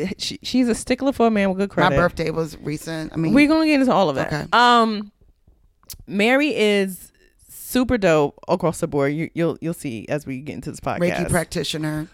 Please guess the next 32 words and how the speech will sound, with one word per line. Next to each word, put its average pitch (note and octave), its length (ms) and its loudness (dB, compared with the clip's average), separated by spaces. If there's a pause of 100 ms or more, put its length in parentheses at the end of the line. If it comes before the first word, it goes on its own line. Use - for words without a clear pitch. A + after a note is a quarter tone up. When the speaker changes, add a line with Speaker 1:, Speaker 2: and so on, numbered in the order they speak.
(140)
Speaker 1:
Reiki. A#3 440 2
She's B3+ 260 0
super, C#4 760 2
um, G3 280 2 (160)
open A#3 440 4
to A#3+ 100 -2
the F#3 100 -4
universe. G3+ 800 -2
Speaker 2:
<laughs> - 60 -16 (840)
Speaker 1:
'Cause C#4+ 140 2
I C4 80 6
don't C#4+ 80 6
wanna C#4 140 4
say A3 160 2
woke. F#3+ 260 4
I - 60 2
feel F#3+ 160 0
like E3+ 100 2
woke E3+ 240 0
is E3+ 120 -4
oversaturated. F3 720 -2
Speaker 2:
It C#4 160 2
is. F3 380 -2 (240)
It F3 60 -2
is F3 60 2
Speaker 1:
So, G3+ 320 6
Speaker 2:
indeed. D#3+ 260 0
Speaker 1:
um, F3 260 2
enlightened. G3 640 0
She's - 240 -6
super F#3+ 240 0
enlightened. F#3 760 -4